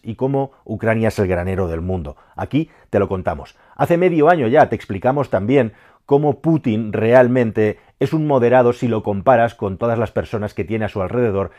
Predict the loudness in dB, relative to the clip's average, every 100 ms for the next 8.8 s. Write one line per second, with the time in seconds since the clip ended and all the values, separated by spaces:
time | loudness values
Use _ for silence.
0 | -20 _ -6 0 0 2 4 6 4 0
1 | 0 0 -2 -4 -4 -2 0 2 2 2
2 | 2 6 4 4 0 2 0 -2 -2 0
3 | 2 0 2 2 2 0 0 0 -18 _
4 | -8 0 2 2 0 2 4 2 4 6
5 | 6 4 0 -2 -2 -2 -2 -4 -6 -4
6 | 0 0 0 0 0 0 0 2 4 2
7 | 4 4 4 -2 -2 -2 -2 0 -2 -2
8 | 0 0 -2 -2 -4 2 2